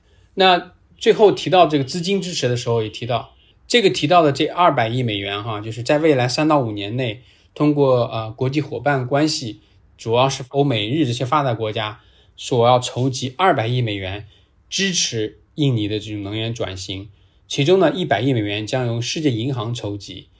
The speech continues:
啊，另外一百亿美元将由这些发达国家的这个政府来筹集。所以我们看到这二百亿美元比南非的八十五亿美元，啊，增加一倍还多哈。可以看出来，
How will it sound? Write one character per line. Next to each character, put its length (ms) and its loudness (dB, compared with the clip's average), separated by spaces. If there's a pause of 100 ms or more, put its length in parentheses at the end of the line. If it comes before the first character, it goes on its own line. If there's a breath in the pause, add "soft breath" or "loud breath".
(300)
啊， 120 -6
另 160 4
外 100 4
一 120 2
百 140 -2
亿 80 -6
美 100 -6
元 260 -8
将 240 -4
由 180 -10
这 80 -14
些 360 -6
发 160 -4
达 120 -4
国 160 -6
家 200 -4
的 100 -4
这 140 -14
个 60 -10
政 220 0
府 240 -8 (360 soft breath)
来 120 -6
筹 240 -6
集。 300 -14 (800)
所 160 2
以 60 10
我 40 6
们 120 2
看 200 0
到 320 2 (240 loud breath)
这 140 0
二 240 2
百 80 0
亿 140 2
美 140 0
元 500 -8
比 400 -6 (160)
南 260 0
非 180 2
的 120 2
八 180 -4
十 160 -8
五 140 -8
亿 100 -2
美 120 -4
元， 280 -8 (480 soft breath)
啊， 200 -8
增 220 -2
加 460 -4
一 140 -4
倍 120 2
还 200 -6
多 260 -6
哈。 220 -8 (280 soft breath)
可 60 -4
以 80 0
看 240 2
出 80 -4
来， 300 -2